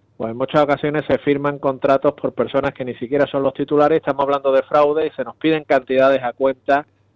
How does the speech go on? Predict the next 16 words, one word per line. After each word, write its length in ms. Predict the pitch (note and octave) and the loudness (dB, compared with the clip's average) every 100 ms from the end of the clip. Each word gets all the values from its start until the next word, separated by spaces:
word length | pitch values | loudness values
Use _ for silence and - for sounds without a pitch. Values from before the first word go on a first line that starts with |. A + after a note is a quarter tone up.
| _ | _
eh, 680 | - B2+ A#2 A2+ A2+ A2+ A2 G#2+ | -8 -4 -2 -4 -6 -8 -10 -8
de, 380 | A#2 A2+ A2+ | -6 -6 -8
de 160 | A2 B2 | -8 -8
antes 300 | B2+ C3 C3 | -6 0 0
de, 240 | B2+ A#2+ | 2 -2
de 120 | A2+ A#2 | -4 -6
firmar 360 | B2+ B2 C3+ | -8 -6 -4
cualquier 320 | C3+ A#2+ C3+ | -4 -4 -6
contrato, 640 | - B2+ B2+ C3+ - C#3+ D3 _ _ | -4 -6 -2 -2 0 -2 -4 _ _
y 80 | C3 | 0
ahí 120 | C3+ | 2
tenemos 300 | D3 D3+ D3 | 2 0 -2
que 140 | - D3 | -4 -2
tener 200 | C#3 C#3 | -2 -2
mucho 320 | C#3 - C#3+ | -6 -6 -4
cuidado 520 | C#3 C3+ C#3 D#3+ F#3+ | 0 2 4 2 0